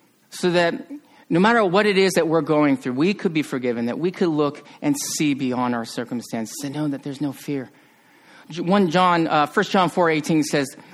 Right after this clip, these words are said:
uh, that the opposite of what fear is not actually courage, but it's love. That perfect love casts out all fear. And out of that comes a boldness and a courage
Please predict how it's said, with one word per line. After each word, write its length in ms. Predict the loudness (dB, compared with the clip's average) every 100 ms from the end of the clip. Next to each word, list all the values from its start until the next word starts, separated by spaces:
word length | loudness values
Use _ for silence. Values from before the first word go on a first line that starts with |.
| -6
uh, 140 | -4
that 180 | -2 -2
the 60 | 0
opposite 440 | 2 0 0 0
of 180 | 2 0
what 160 | -2 -2
fear 360 | 0 2 2 -4 -4
is 180 | 0 2
not 300 | 4 4 2
actually 540 | 0 0 -2 -4 -2
courage, 520 | -4 -2 0 0 0
but 120 | -4
it's 300 | -4 -6 -6 -2
love. 500 | -2 -2 -6 -14 -20 _ _ _ _ -20 -8
That 140 | -6 -2
perfect 280 | 0 2
love 220 | 2 0 0
casts 380 | -6 -6 -2
out 340 | 0 0 -2 -8 -20 -6
all 160 | -4 -4
fear. 400 | -6 -6 -6 -10 -18 _ _ _ _ _ _ _ _ _ -12 -2
And 100 | 2
out 140 | 2
of 60 | 2
that 140 | 0
comes 180 | -2 -4
a 40 |
boldness 560 | -6 -12 -12 -14 -16 -12
and 80 | -12
a 60 |
courage 480 | -12 -16 -18 -20 -20